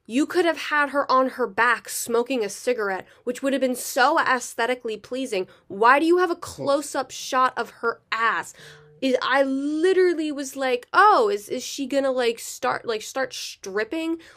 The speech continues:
Like, what, what is, to me, that just seems like a cop-out.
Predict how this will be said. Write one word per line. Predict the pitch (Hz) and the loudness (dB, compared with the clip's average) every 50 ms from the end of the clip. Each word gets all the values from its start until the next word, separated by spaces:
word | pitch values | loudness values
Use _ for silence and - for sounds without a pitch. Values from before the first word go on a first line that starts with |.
| - | -8
Like, | - 254 254 254 _ _ _ _ _ _ | -6 -6 -6 -6 _ _ _ _ _ _
what, | - 233 277 302 302 - - _ _ _ _ _ | -8 -4 -4 -4 -4 -6 -10 _ _ _ _ _
what | _ - 214 214 269 285 302 | _ -10 -4 -2 0 0 0
is, | 339 339 320 - - - - _ _ _ _ - - | 0 -2 -2 -6 -12 -16 -18 _ _ _ _ -20 -12
to | - 294 | -6 -4
me, | 302 302 320 339 339 320 | 0 2 4 4 4 2
that | 311 277 - | 0 -4 -6
just | 269 254 - | -8 -10 -8
seems | - 269 262 254 240 | -4 -2 -2 -2 -2
like | 247 247 - | -4 -8 -10
a | |
cop-out. | 190 - - - 262 262 269 262 - - - 80 73 71 - | -16 -12 -4 -2 0 0 0 -2 -4 -4 -4 -4 -6 -8 -10